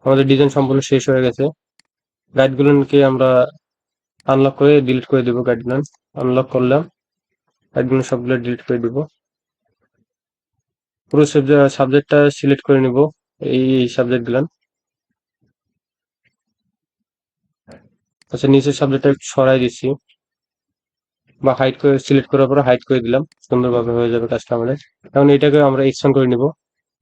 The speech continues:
বা সবগুলোকে সিলেক্ট করে এক্সপ্যান্ড করা যায় বা গ্রুপ করা যায়। এটাকে আগে গ্রুপ করে নিই, কন্ট্রোল অল্টার থ্রি। এখন আমরা সবগুলোকে সিলেক্ট করবো, এক্সপ্যান্ড করে দেবো, অবজেক্ট থেকে এক্সপ্যান্ড,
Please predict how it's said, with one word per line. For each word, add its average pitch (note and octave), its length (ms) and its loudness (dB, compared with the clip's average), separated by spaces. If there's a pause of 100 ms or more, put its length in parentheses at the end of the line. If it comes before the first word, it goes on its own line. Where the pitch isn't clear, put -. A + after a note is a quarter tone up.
(680)
বা C3+ 80 0
সবগুলোকে C#3+ 480 2
সিলেক্ট C#3 260 -4
করে C#3 180 4
এক্সপ্যান্ড B2+ 280 -4
করা B2 160 2
যায় C3 160 0 (180)
বা B2 80 0
গ্রুপ C3 280 0
করা C3 200 2
যায়। B2+ 160 2 (200)
এটাকে B2+ 280 0
আগে B2+ 160 2
গ্রুপ A#2+ 280 0
করে B2 100 2
নিই, C3 160 -2 (1040)
কন্ট্রোল C3 260 4
অল্টার C3+ 340 2
থ্রি। C#3 320 0 (1400)
এখন C#3 280 2
আমরা C3+ 260 2
সবগুলোকে C3+ 440 -2
সিলেক্ট C3+ 320 -2
করবো, C3+ 200 2
এক্সপ্যান্ড C3 440 0
করে B2+ 120 -2
দেবো, A#2+ 180 -2
অবজেক্ট A#2+ 280 -4
থেকে B2 140 -2
এক্সপ্যান্ড, C3+ 360 -2